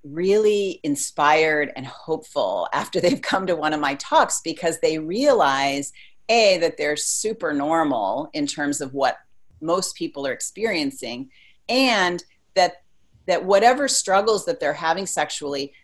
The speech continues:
may not necessarily be directly related to Parkinson's. They might be struggles that they would be having anyway. And so I think that's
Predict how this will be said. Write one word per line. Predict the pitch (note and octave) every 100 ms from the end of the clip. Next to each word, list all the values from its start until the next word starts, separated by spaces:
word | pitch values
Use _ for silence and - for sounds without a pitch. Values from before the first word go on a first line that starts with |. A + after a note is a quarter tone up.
| -
may | G3
not | G3 A#3+
necessarily | C4+ A#3+ A3+ - E3+ D#3+ E3
be | E3+ F3
directly | E3+ D3+ C#3+ - D#3
related | D#3 D3+ C#3+ C#3+
to | C#3
Parkinson's. | - C4 D4 G#3+ - D3
They | E3
might | E3 E3+ G#3 B3+
be | G#3+ F3+ E3+
struggles | - - E3+ E3 E3+
that | C#3+
they | E3+
would | E3+ E3
be | D#3+
having | E3+ E3 E3 -
anyway. | D#3+ G#3+ C#4+ B2+ D#2+ - - _ - - _ -
And | F#3
so | G#3+
I | F#3+
think | F#3+ - B3 C4 -
that's | F#3+ A#3 A#3+